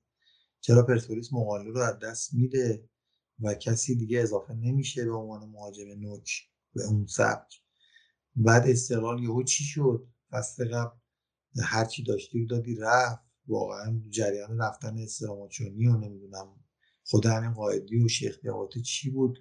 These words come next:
حالا اومدن اینا چیه جریانش؟ مثلاً یه دفعه تاثیر آقای آجورلوه واقعاً. ایشون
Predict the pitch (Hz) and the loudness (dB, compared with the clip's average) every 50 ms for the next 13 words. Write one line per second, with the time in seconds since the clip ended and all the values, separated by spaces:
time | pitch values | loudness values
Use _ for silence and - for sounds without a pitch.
0 | _ _ - - - 123 104 110 120 - 123 117 107 104 104 113 120 135 143 123 | _ _ -14 0 2 2 4 4 2 4 4 4 4 4 2 0 2 4 4 4
1 | 117 113 123 147 147 143 - - 117 101 90 95 - - - - - - - - | 4 4 4 4 4 2 2 0 0 -2 -2 -6 -14 -18 -18 -20 -20 -20 -20 -20
2 | _ _ _ _ _ _ _ _ _ - - - _ _ _ - 120 117 120 113 | _ _ _ _ _ _ _ _ _ -20 -20 -20 _ _ _ 6 8 8 8 6
3 | 117 123 131 127 127 113 117 110 - - 131 131 123 123 - _ _ _ _ - | 4 4 4 2 0 0 -2 -4 -4 -4 -4 -4 -4 -8 -12 _ _ _ _ 0
4 | 120 120 120 - 143 139 135 127 120 120 127 123 113 107 110 107 107 104 107 123 | 0 0 2 0 0 2 2 2 2 2 0 0 -2 -4 -6 -8 -8 -6 -2 0
5 | 123 113 104 101 98 98 95 95 92 92 92 90 87 - _ _ _ _ _ _ | 2 2 2 0 -4 -6 -8 -8 -10 -10 -16 -20 -20 -20 _ _ _ _ _ _
6 | _ _ _ - - - _ _ _ _ - 120 110 - - - 131 135 139 143 | _ _ _ -20 -20 -20 _ _ _ _ 4 4 4 4 4 4 4 4 4 2
7 | 147 143 | 0 -4